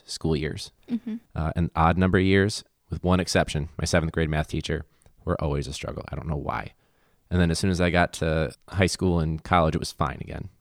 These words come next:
Speaker 1: It's kinda crazy how I had that same experience where I was like, "Oh, I'm below the radar. They don't know I'm here." And it was a
Speaker 2: Mm-hmm.
Speaker 1: teacher that just sat down. So it's hundred percent.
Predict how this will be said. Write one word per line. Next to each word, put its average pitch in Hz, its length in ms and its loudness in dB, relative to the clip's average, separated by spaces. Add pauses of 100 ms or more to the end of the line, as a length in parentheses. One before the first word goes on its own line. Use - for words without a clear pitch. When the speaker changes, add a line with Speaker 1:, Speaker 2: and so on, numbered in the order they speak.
(200)
Speaker 1:
It's - 100 -10
kinda 87 200 0
crazy 85 300 0
how 80 280 2 (140)
I 95 100 4
had 104 180 6
that 92 140 2
same 95 160 2
experience 85 400 -2
where - 120 -2
I - 60 -2
was - 160 -8
like, - 220 -8 (120)
"Oh, 78 300 0
I'm 76 120 -2
below 87 260 2
the 80 80 0
radar. 80 240 4
They 80 60 2
don't 80 140 2
know 76 100 2
I'm 73 100 2
here." 76 220 2
And 87 160 -2
it - 20 4
was 80 120 2
a - 20 -4
Speaker 2:
Mm-hmm. - 60 -4
Speaker 1:
teacher 80 180 -2
that 71 100 -4
just 76 160 -6
sat 73 220 -2
down. 76 280 -2
So 73 180 -6
it's - 240 -10 (420)
hundred 76 200 -4
percent. 78 260 -8